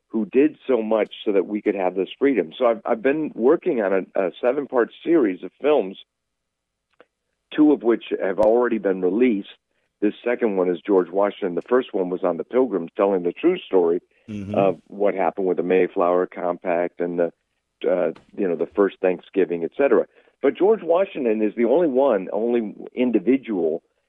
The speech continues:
Speaker 1: in this whole seven-part series that has a whole program episode dedicated just to one man, and that's because he, he was such a towering figure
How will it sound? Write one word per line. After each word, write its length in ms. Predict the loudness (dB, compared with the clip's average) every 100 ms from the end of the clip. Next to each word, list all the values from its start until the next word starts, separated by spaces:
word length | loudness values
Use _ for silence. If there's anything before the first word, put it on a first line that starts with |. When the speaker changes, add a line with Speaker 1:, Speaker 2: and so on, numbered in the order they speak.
| _ _ _
Speaker 1:
in 200 | -2 0
this 100 | -2
whole 280 | 2 2 2
seven-part 460 | 0 -2 0 0 0 0
series 380 | 0 0 0 0
that 100 | 0
has 200 | 2 0
a 120 | 0 2
whole 380 | 2 2 -2 -8 _ _ _ _ _ _ -20 _
program 500 | 0 2 4 0 -2 -10 _ -6
episode 580 | -6 -2 0 2 0 -2 -2
dedicated 800 | 0 0 0 0 0 0 -6 -8 _ _ _ -2
just 200 | -2 0
to 80 | 0
one 280 | 2 0 0
man, 280 | 0 2
and 120 | 2 0
that's 200 | -2 -4
because 300 | 0 0 0
he, 220 | -6 -8 -8
he 160 | -8 -6
was 100 | -4
such 180 | -6 -4
a 60 | -8 -8 -6
towering 520 | 0 2 2 0 -4 -2
figure 460 | -2 2 0 0